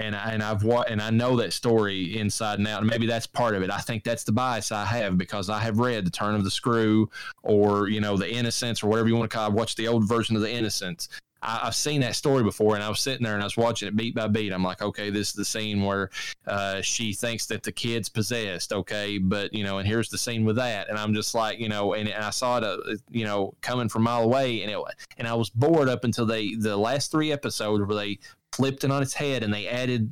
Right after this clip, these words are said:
another element to it that, that made it, to me, a better story.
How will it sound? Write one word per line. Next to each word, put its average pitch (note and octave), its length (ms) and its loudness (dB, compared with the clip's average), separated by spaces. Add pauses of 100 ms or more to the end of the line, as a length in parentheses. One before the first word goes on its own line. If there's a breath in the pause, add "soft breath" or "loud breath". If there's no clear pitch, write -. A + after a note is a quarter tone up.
(120)
another A#2+ 400 2
element C3+ 380 2
to G2+ 220 0
it F#2 260 -6 (500 loud breath)
that, G#2 340 -2 (220)
that G#2 280 -2
made A#2 320 2
it, A2+ 180 -6
to A#2 100 2
me, B2 400 4 (100)
a A#2+ 100 -2
better A2 280 2
story. F#2+ 680 0